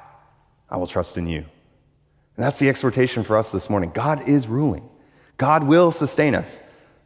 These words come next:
God is the only one we can ultimately trust. And when fe-, when fear makes us wanna flee, we can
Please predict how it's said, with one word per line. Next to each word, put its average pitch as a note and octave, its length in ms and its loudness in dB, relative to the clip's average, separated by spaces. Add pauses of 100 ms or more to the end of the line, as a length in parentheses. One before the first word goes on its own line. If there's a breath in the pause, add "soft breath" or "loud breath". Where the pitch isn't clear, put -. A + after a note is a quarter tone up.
(1000)
God C#3+ 320 4
is A#2+ 140 -2
the C3+ 120 4
only D#3 300 4
one D3+ 260 4
we C3 80 4
can C3+ 140 2
ultimately D3+ 420 2
trust. - 520 -6 (760)
And A2+ 100 0
when A#2 120 4
fe-, - 400 0
when B2 240 2 (180 loud breath)
fear G3 360 4
makes F3+ 260 2
us - 160 -2
wanna D3+ 200 4
flee, D3+ 280 4
we C#3 220 4
can B2 380 0